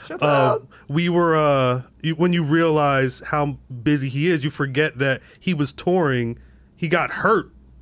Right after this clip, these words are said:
Speaker 1: Yeah.
Speaker 2: And then he was back on tour. Like, his last two years, since season two, have been pretty nuts.
Speaker 1: Yeah.
Speaker 2: But I understand when people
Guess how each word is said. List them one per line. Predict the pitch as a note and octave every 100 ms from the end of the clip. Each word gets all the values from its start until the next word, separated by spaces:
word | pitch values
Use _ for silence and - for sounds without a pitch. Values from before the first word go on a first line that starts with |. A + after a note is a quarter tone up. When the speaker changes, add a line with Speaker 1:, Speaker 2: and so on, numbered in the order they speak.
| -
Speaker 1:
Yeah. | - D3 A2+ - - -
Speaker 2:
And | F3+ F3+
then | F#3+
he | F#3
was | E3+
back | C3+ D#3+ F3 -
on | E3+ D#3+
tour. | - G3 D#3+ C3
Like, | C3+ C3+ - - - _ C3+ - -
his | G3 A3 E3+ -
last | D3 D#3 E3 -
two | -
years, | D#3 D3+ D3 C3+ B2 - - _
since | - - C4+ -
season | B3 A#3 F#3+
two, | F3+ G3+ E3
have | C3
been | C#3
pretty | C#3+ B2+
nuts. | A#2+ B2 F#2+ -
Speaker 1:
Yeah. | G2+ C#3+ C#3 A2 -
Speaker 2:
But | C3 C#3+ C3+ C#3
I | D3
understand | B2+ C#3+ C3 - C#3 C3 B2+ A#2 A2+
when | A2+
people | - B2 A#2+ A2+ A2 G#2+